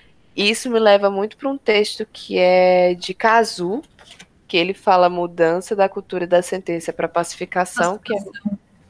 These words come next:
Speaker 1: mude a mentalidade, propõe um processo cooperativo, a-, é, tem aderência à justiça coexistencial, porque os interesses que estão sendo ali discutidos precisam ser tratados com seriedade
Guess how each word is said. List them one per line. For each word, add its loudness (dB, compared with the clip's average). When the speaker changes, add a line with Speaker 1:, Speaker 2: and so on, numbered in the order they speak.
Speaker 1:
mude 2
a 6
mentalidade, 2
propõe 4
um -2
processo -4
cooperativo, -6
a-, 2
é, 0
tem 4
aderência 2
à -2
justiça -8
coexistencial, -2
porque -4
os -4
interesses 0
que -20
estão -4
sendo -4
ali -4
discutidos -10
precisam -2
ser -6
tratados -2
com -12
seriedade 0